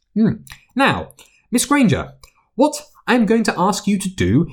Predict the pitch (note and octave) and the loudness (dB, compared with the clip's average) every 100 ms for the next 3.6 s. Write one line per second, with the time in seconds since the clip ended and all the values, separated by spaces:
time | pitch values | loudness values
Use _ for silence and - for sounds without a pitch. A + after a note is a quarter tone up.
0 | - F3+ F3+ - A#3+ C#4 B3 G3+ F3+ F3+ | -2 -2 -2 0 0 2 2 0 0 0
1 | - C3 D3 G3 F#3 - B2 B2+ G3 F#3 | 0 -2 0 -2 -2 -2 -2 0 0 0
2 | - - G#3+ B3+ A#3 A3+ G#3+ - D3 D#3 | -2 -2 2 4 4 2 0 0 2 2
3 | A2 D#2 C2+ - - | 0 -4 -12 -12 -14